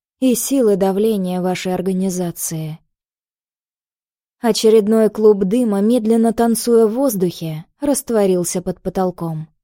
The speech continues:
«Рада, что ты стал это осознавать», выдохнула Мия.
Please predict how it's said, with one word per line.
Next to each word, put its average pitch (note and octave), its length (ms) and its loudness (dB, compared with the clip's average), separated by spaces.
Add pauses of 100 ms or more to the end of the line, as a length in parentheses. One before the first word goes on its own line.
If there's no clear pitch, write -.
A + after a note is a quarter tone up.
(1040)
«Рада, A#3 420 2
что G#3 240 -2
ты G#3 140 0
стал G#3 300 0
это G3+ 220 2
осознавать», G3+ 800 -2 (460)
выдохнула G3+ 680 2
Мия. F#3 460 -4